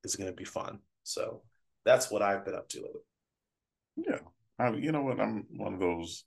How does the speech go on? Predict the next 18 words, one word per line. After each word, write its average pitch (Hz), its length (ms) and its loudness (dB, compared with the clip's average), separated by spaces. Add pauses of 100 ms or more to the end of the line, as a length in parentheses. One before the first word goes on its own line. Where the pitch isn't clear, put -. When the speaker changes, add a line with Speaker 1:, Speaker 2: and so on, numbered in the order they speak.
(580)
Speaker 2:
individuals 78 560 -4 (100)
as 64 80 -8
well. 71 360 0
I - 80 0
like 208 240 -2
road 120 280 -4
trips. - 360 -8
That, - 240 -2
my 90 160 -2
wife, 71 400 0
oh 73 160 0
man, 62 180 -8
she - 160 -12
can't 62 200 -6
stand 55 340 -10
them. - 140 -16
She 131 560 -8 (340)
abhors 85 1000 2